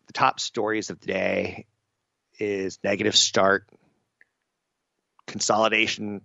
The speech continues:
pattern continues for the week. We're not really moving much higher. We're rotating a little bit. We're grinding.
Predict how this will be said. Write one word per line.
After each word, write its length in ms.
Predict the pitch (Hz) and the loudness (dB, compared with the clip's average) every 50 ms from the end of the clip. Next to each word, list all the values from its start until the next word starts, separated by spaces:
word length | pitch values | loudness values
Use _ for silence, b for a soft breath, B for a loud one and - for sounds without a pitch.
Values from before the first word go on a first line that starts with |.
| _ _ - | _ _ -10
pattern 380 | - - 101 104 107 107 95 | -4 -2 -2 0 0 -2 -4
continues 520 | - - 107 101 - - 101 104 104 101 - | -6 -10 -10 -10 -6 -6 -4 -2 -2 -2 -2
for 120 | - - | -2 0
the 100 | - 98 | 0 2
week. 380 | 92 92 95 98 - - - _ _ _ _ _ _ _ _ _ _ _ _ _ _ _ _ _ _ _ _ _ _ | 2 2 -2 -4 -6 -10 -20 _ _ _ _ _ _ _ _ _ _ _ _ _ _ _ _ _ _ _ _ _ _
We're 140 | - 113 117 | 0 0 2
not 220 | 127 131 131 131 - | 4 2 2 0 -2
really 280 | 139 135 139 131 127 | 0 0 0 0 0
moving 320 | 117 117 120 120 110 110 110 | -2 -2 -2 -2 -2 -4 -6
much 200 | 107 98 - - | -6 -8 -8 -8
higher. 640 | - - - 107 117 120 120 123 123 123 117 - - _ _ _ _ _ _ _ _ _ _ _ _ _ _ _ _ _ _ _ _ - | -8 -2 0 2 2 4 2 2 2 0 -2 -6 -12 _ _ _ _ _ _ _ _ _ _ _ _ _ _ _ _ _ _ _ _ -20
We're 80 | - - - - | -20 -18 -8 -2
rotating 500 | - 123 131 127 - 127 123 113 113 107 | 0 0 0 0 -2 -4 -4 -4 -4 -4
a 80 | 101 92 | -6 -6
little 380 | 92 92 95 101 113 120 123 | -6 -6 -4 -2 0 0 0
bit. 240 | 117 110 123 110 - | 2 2 0 0 0
We're 120 | - 95 90 | -4 -8 -8
grinding. 880 | 92 - - 101 87 82 92 104 117 123 120 123 135 135 135 139 147 | -8 -8 -6 -4 -4 -4 -4 -4 -4 -4 -2 -2 -2 -2 -2 -4 -6